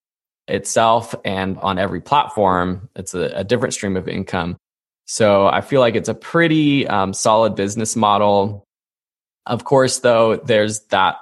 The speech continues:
constant debate of, okay,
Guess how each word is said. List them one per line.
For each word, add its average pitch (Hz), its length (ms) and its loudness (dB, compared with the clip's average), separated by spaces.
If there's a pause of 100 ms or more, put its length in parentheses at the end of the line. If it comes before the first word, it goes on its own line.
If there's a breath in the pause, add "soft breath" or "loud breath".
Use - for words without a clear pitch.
(480)
constant 117 500 0
debate 104 320 2
of, 87 240 -2 (500)
okay, 90 440 -2